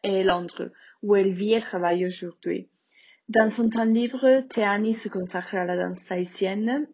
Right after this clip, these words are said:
et elle est devenue, lors de ces dernières années, euh, l'une des danseuses tahitiennes les plus connues au monde.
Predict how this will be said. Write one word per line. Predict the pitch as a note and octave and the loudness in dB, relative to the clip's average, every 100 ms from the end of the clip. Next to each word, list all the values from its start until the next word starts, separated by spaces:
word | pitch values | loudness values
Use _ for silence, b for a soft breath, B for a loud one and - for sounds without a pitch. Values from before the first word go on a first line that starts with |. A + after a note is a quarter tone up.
| - | -4
et | G#3 F#3+ F#3+ - | 0 2 0 0
elle | G#3 | 0
est | G3+ | 0
devenue, | F#3+ F#3+ G3 G3 G#3+ | 2 2 2 0 -2
lors | G#3 F#3+ F#3+ - | 0 -2 -4 -14
de | F#3+ | -16
ces | F#3 F#3+ | -12 -6
dernières | F#3 F#3 F#3+ F#3 F#3 | -4 -4 -6 -8 -6
années, | F3+ F3+ G3 B3 b b b b _ - | -6 -4 -6 -10 b b b b _ 0
euh, | G3 | 2
l'une | F#3+ A3 A#3+ B3 A#3+ | 4 6 6 6 2
des | F#3+ | 0
danseuses | F#3 F#3 F#3 G3 | 0 -4 -6 -8
tahitiennes | - F#3 - G3 G#3 | -4 -6 -2 -2 0
les | G3 F#3 | 0 -2
plus | - A3 A3+ | -4 -2 -2
connues | A3 G3+ F#3 | 0 -2 -2
au | F3 | -4
monde. | E3+ E3+ E3+ - - | -6 -8 -8 -8 -8